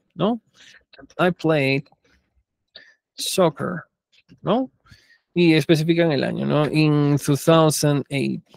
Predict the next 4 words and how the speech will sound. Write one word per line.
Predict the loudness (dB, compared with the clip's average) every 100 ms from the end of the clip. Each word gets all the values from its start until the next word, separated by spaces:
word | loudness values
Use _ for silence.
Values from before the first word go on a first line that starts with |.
| _ _ _ _ _ _ _ _ _ _ _ _ _ _ _ _ _ _ _ _ _ _ _ _ _ _
¿No? | -2 0
Podrían | 2 2 4 2
decir | 2 0 0
esto, | 0 0 -4